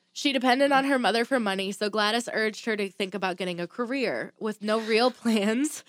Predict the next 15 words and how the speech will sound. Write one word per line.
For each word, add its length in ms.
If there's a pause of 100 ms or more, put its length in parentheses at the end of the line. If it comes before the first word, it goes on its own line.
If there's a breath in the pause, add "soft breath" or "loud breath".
(360 loud breath)
Janine 320
enrolled 380
in 140
beauty 260
school. 640
Jimmy 240
returned 380
from 140
the 80
Navy, 420
and 120
they 120
had 140
a 40
child. 540